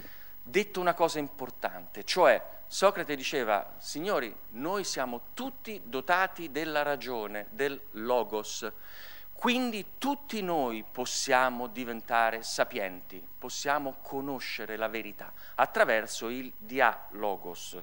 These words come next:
cioè il dialogo. Vi ricordate che Socrate era il protagonista dei, dei dialoghi di Platone e proprio erano tutti dei dialoghi. Ecco, Nietzsche odiava Socrate, perché per lui Socrate era sinonimo di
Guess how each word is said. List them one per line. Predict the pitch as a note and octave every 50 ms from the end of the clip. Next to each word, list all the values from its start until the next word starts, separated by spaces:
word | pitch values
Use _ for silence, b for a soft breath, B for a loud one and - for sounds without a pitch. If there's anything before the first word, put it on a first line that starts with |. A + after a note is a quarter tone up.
| - -
cioè | - B2 A2
il | G#2+ G#2 F#2+
dialogo. | G2 G#2+ F#2 F2+ F#2 F#2 F2 F#2+
Vi | F#2+ F#2+
ricordate | F#2+ F#2+ G2+ G2 G2+ A2 G#2 -
che | F#2 G2
Socrate | - - A#2 A2+ - G2+ F#2+ F2+ F2+ B B B B B B B
era | - G#2 A2
il | A2
protagonista | - - A#2 G#2 A2+ G#2 G#2+ A2 A2+ - - A2+
dei, | G2+ G#2 G2+ G2+ G2 -
dei | G2 G2+ G#2 G2+ G#2 G2+ F#2+ F#2+ G2 F#2+ F#2
dialoghi | F#2+ A2 A#2 A2+ G#2 G2+ G2+ G#2
di | A#2 A#2+
Platone | D3+ F3 F#3 - F#2+ G2+ C3 C3+ A#2+ G#2 -
e | - F#2
proprio | - G#2 G#2+ - A2 G2+ F#2
erano | F#2 F#2+ G2 F#2+ F#2
tutti | F#2+ - A2+ - -
dei | G2+ G#2 G#2
dialoghi. | G#2 A2+ A2+ F#2+ F#2 F#2+ F#2+ F#2+ F#2+ F#2+ B B B B B B B B B B B B B B B B B
Ecco, | F#3 F#3+ - - F3 E3 - - -
Nietzsche | D3 D3 E3 E3+ F#3 G3 F#3 - - A3 G#3+ -
odiava | - C3 A#2 G2 G#2+ G#2 G#2+ G2+ G2 G#2+ -
Socrate, | - - - - - F2 - - - - - - G#2 -
perché | - - C#3 B2 - - - D#3 B2+
per | - - - C3+ A#2+ A#2+
lui | C#3+ E3 G#3 A3+ G3+
Socrate | E3 - - - F#3+ G#3+ A3+ A3 - G3 G3 - - E3+ -
era | - F3+ F#3 D#3+ B2+ B2
sinonimo | A#2+ - - - - D#3+ D3+ F#3+ G3+ G#3 G#3 G#3 G#3 G3+ G3 G3
di | E3 B2 C3 G3 G#3 F#3